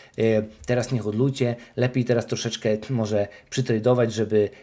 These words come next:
zmniejszyć ryzyko ewentualnego spadku z giełdy. Tam nie ma. Tam jest po prostu bam, dolar in, chcesz wypłacać, dolar out. Nikogo nie interesuje.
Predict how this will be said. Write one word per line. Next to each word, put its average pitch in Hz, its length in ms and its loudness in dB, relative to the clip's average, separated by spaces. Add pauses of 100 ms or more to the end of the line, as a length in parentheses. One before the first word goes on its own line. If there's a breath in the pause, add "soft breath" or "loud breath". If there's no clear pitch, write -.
zmniejszyć 117 440 -2
ryzyko 113 360 0
ewentualnego 107 580 0
spadku 117 400 -4
z 95 80 -12
giełdy. 113 260 -2
Tam 175 180 -8
nie 151 120 -6
ma. - 120 -12
Tam - 180 -6
jest 110 120 -8
po 113 60 -18
prostu 98 440 -8 (160)
bam, 117 340 -2
dolar 123 260 2
in, 147 180 -6 (260 loud breath)
chcesz 135 280 -2
wypłacać, 135 460 -6
dolar 123 300 0
out. 120 160 -6 (280)
Nikogo 151 260 -6
nie 156 80 -8
interesuje. 143 460 -4